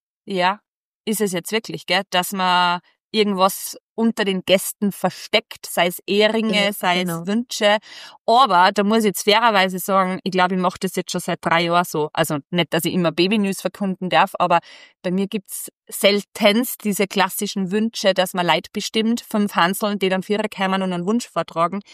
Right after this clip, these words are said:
Speaker 1: Bei mir ist es ganz, ganz oft so, dass ich im Vorfeld auf Plätzen was platziere und das dann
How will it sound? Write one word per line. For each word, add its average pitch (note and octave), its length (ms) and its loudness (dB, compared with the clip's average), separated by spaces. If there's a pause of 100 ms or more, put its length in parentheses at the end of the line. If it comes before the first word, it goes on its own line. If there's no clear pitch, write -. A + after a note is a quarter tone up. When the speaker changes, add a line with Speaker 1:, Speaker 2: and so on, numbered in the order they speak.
(480)
Speaker 1:
Bei F#3+ 120 2
mir G3 220 4
ist F#3+ 100 -2
es F#3+ 240 -4
ganz, A3 340 2
ganz E3 240 -4
oft - 380 -6
so, F3+ 260 0 (240)
dass F3 200 0
ich F#3 80 0
im E3+ 120 -4
Vorfeld E3+ 680 2 (140)
auf E3 400 0
Plätzen F3 500 0
was D#3+ 180 -4
platziere F3+ 560 -2
und D#3+ 120 -8
das - 260 -4
dann D3+ 300 2